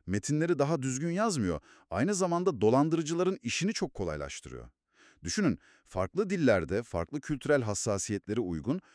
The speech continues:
kişiye özel tuzaklar hazırlamak artık çok daha hızlı ve ucuz onlar için.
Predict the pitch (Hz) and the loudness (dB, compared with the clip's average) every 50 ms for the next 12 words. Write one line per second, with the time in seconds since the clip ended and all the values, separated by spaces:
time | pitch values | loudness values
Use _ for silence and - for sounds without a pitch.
0 | _ _ _ _ - - - 95 - - 151 190 190 - - 120 120 101 139 156 | _ _ _ _ -10 -8 -6 -4 -4 2 4 4 4 4 2 0 0 4 4 4
1 | 190 - - - 110 107 139 135 135 - 180 180 170 156 120 139 127 135 147 175 | 4 2 -2 -6 -2 0 0 0 0 0 -2 0 0 0 -2 0 0 2 2 2
2 | 196 151 131 143 147 135 - 147 - - 185 170 143 - 156 151 143 117 123 123 | 2 2 2 0 0 0 -2 -6 -4 -4 -4 -4 -2 0 2 2 2 2 0 -2
3 | 117 117 175 214 175 190 175 - 131 135 131 175 170 127 117 98 90 78 67 64 | -2 -2 -2 0 2 0 0 0 -2 -4 -2 0 2 2 2 2 2 0 -4 -6
4 | - - - - | -10 -12 -14 -14